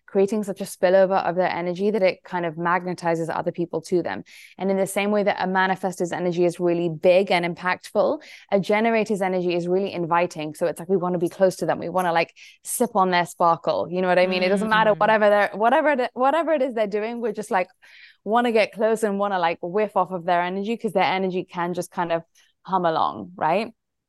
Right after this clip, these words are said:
Speaker 1: So that's the thing about generators, is that they often feel this incredible guilt of it can't just be as easy as being selfish and doing what I love, but it's ironically the most selfless thing they can do, because they don't see how it actually then ends up lifting the energy of the world. And you think about the word generator,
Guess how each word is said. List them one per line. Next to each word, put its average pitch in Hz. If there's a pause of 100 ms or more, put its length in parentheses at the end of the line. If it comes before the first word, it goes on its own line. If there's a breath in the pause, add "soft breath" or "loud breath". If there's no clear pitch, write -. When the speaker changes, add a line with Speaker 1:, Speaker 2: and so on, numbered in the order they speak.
(720)
Speaker 1:
So 214
that's 226
the 233
thing 226
about 202
generators, 180
is 170
that 175
they 180
often 190
feel 185
this 180
incredible 185
guilt 175
of 175
it 180
can't -
just 175
be 175
as 165
easy 170
as 165
being 170
selfish 160
and 170
doing 165
what 160
I 151
love, 156 (400 soft breath)
but 190
it's 185
ironically 175
the 175
most 170
selfless 175
thing 214
they 220
can 226
do, 240 (340 loud breath)
because 190
they 180
don't 190
see 196
how 175
it 170
actually 175
then 165
ends 170
up 170
lifting 170
the 160
energy 165
of 156
the 160
world. 156
And 165
you 165
think 180
about 180
the 170
word 165
generator, 156